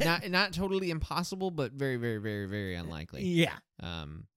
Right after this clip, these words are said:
Speaker 2: I'm just saying about that. It's like the censorship is different, so it's like them, like, going to hell, like, uh, them losing, like, the girl here most likely won't, but the girl here could literally just die from ha-, making contact with too many devils.
Speaker 1: True. Yeah. I mean, yeah, probably won't,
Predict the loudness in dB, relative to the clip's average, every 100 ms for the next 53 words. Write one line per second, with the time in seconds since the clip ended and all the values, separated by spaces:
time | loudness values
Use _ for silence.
0 | 0 2 2 2 4 2 2 0 -2 -6
1 | 0 6 6 6 2 0 2 0 0 -2
2 | -2 0 -2 -4 -8 -4 4 6 6 4
3 | -2 -2 -2 -2 2 2 2 0 -2 -4
4 | -8 -10 _ -2 0 0 -2 -8 -4 0
5 | 2 4 4 4 -2 -8 -2 2 2 2
6 | 4 4 8 10 10 10 8 4 0 2
7 | 2 2 4 2 2 -2 0 0 2 4
8 | 6 6 4 2 2 4 4 2 0 -4
9 | 0 4 6 4 0 -2 -4 -8 -6 -2
10 | 2 2 2 -2 -2 -2 -2 -2 -2 -2
11 | -4 -4 -10 0 4 6 4 -2 -8 -2
12 | 0 0 4 4 6 6 4 2 2 0
13 | 0 2 0 -2 -4